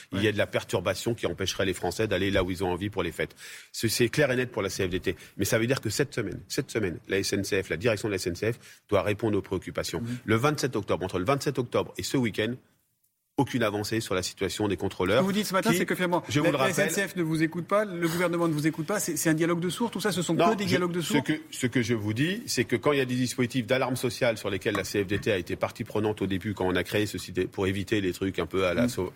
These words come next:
Speaker 1: euh, sauvage, les, les, les, les grèves sauvages, euh, c'est, c'était fait pour éviter justement d'aller
Speaker 2: Mm.
Speaker 1: à la grève. Donc, euh, on peut pas avoir, entre le vingt-sept octobre et début,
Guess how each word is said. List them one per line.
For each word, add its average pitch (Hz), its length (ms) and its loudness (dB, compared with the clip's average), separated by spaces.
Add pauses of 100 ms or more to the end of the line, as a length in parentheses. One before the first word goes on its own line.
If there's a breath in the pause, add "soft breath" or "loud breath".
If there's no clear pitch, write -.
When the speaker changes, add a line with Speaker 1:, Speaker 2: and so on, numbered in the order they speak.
Speaker 1:
euh, 85 240 -2
sauvage, 98 480 2 (280 loud breath)
les, 92 140 -2
les, 98 200 0
les, 92 200 2
les 92 200 0
grèves 92 200 2
sauvages, 131 420 0 (360 loud breath)
euh, 92 380 2
c'est, 98 160 -4
c'était 104 300 0
fait 156 180 2
pour 110 180 0
éviter 117 320 0
justement 92 360 -4
d'aller 87 160 4
Speaker 2:
Mm. 85 40 4
Speaker 1:
à 82 40 -4
la 85 120 -2
grève. 82 200 -2 (260 loud breath)
Donc, 98 220 0
euh, 101 100 2 (100)
on 95 80 -2
peut - 160 0
pas 139 160 4
avoir, 107 480 0
entre 98 220 -4
le 90 60 -2
vingt-sept 117 280 0
octobre 110 440 2
et 92 100 -2
début, 90 300 -4